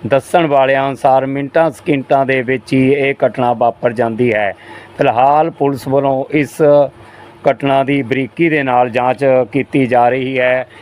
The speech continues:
ਕਿ ਇਹ ਗੋਲੀ ਹੈ ਔਰ ਇਹ ਗੋਲੀ ਚੱਲੀ ਕਿਸ ਤਰ੍ਹਾਂ, ਇਹ ਗੋਲੀ ਦੇ ਪਿੱਛੇ ਕੀ ਗੱਲਬਾਤ ਹੈ। ਫਿਲਹਾਲ ਇਸ ਦੇ ਬਾਰੇ ਅਜੇ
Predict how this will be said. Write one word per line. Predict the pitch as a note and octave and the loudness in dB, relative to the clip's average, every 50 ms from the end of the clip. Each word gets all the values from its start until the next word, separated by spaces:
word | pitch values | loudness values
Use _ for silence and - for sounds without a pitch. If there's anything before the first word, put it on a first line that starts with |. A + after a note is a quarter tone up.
| - - - - | -20 -20 -20 -10
ਕਿ | - C#3 D3 D3+ - | -6 -4 -4 -4 -2
ਇਹ | D#3 D#3 D3+ | -4 -4 -4
ਗੋਲੀ | A2+ A2+ C3 C3 C3+ C#3+ C#3+ C#3 C#3 | -2 -2 -2 0 0 0 0 0 0
ਹੈ | C#3 C3+ C3 C3 C3+ - - | -2 -2 -2 -4 -4 -4 -4
ਔਰ | C3+ C#3 C#3 C3+ C3+ C#3 | -2 -2 -2 -2 -2 -2
ਇਹ | C#3+ C3+ | -4 -2
ਗੋਲੀ | A2 B2 B2+ B2+ C#3 C3+ A#2 - | -2 -2 -2 0 0 -2 -4 -2
ਚੱਲੀ | - D3+ C3+ C3 D#3 E3 | -2 -2 0 0 0 -2
ਕਿਸ | C3 C#3 C3+ A2+ | -2 -2 -4 -4
ਤਰ੍ਹਾਂ, | - - D3 C3 C3 B2+ C3 B2 - - - - - - - - - - | -4 -4 -4 -2 -4 -6 -8 -12 -16 -20 -20 -20 -20 -20 -20 -14 -8 -4
ਇਹ | D3+ D3+ D3+ | -2 -2 -2
ਗੋਲੀ | B2 A2+ C#3 C#3 C3+ C#3 C#3 C3+ C3+ C3+ C#3+ - - D3+ | -2 -2 -2 -2 0 0 -2 -2 -2 -4 -6 -10 -10 -6
ਦੇ | C#3 C#3 | -6 -6
ਪਿੱਛੇ | B2+ - C#3+ - - - - C#3+ C#3 C3+ C#3 - - - - - - | -4 -4 -6 -8 -8 -6 -4 -4 -4 -4 -6 -10 -16 -20 -16 -8 -4
ਕੀ | E3 F3+ F#3 D3+ A#2+ | -4 -2 -2 -2 -2
ਗੱਲਬਾਤ | C#3+ C3 B2+ B2+ B2 C#3 C#3 C3+ - | -2 -4 -4 -4 -4 -4 -4 -4 -4
ਹੈ। | A2+ C3 C3 C3 C3+ - - - - - - - | -4 -2 -2 -2 -4 -8 -12 -18 -20 -20 -12 -8
ਫਿਲਹਾਲ | - C#3 A#2+ B2+ C#3+ E3 F3 F#3 F#3 - | -6 -4 -2 0 0 0 0 -2 -4 -4
ਇਸ | D3 D3 C3+ - - | -4 -4 -4 -4 -4
ਦੇ | - D3+ | -4 -2
ਬਾਰੇ | C3+ C3+ C3 C3 C3 C3 C3 | -2 0 -2 -2 -2 -2 -4
ਅਜੇ | B2 A#2+ C3+ C3 C3 | -4 -4 -4 -4 -4